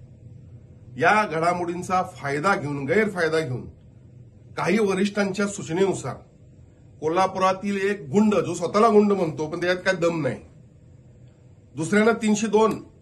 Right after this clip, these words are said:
गुन्हा केला, तर मी केला म्हणून आत गेला. बिलकुल दम नसणारा हा गुंड गैरफायदा घेऊन माझे शिवसेनेच्यावरती असणारे पोस्टर फाडत आहे. त्याला मी इशारा देतोय,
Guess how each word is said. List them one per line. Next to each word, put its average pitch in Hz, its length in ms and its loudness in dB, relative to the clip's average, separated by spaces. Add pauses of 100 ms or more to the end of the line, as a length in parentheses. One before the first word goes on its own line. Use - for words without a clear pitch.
(600)
गुन्हा 196 220 4
केला, 151 380 -4 (680)
तर 185 40 -6
मी 208 200 4
केला 214 240 4
म्हणून 202 180 4
आत 160 160 2
गेला. 120 260 -6 (1160)
बिलकुल 180 400 -2
दम 233 280 6
नसणारा 208 320 0
हा 190 180 0
गुंड 165 280 -2 (580)
गैरफायदा 196 540 6
घेऊन 139 460 -2 (920)
माझे 180 380 0
शिवसेनेच्यावरती 208 1120 0 (380)
असणारे 180 340 -2
पोस्टर 202 480 -4
फाडत 143 280 -6
आहे. 120 440 -8 (1040)
त्याला 175 200 0
मी 208 100 4
इशारा 220 360 4
देतोय, 135 300 0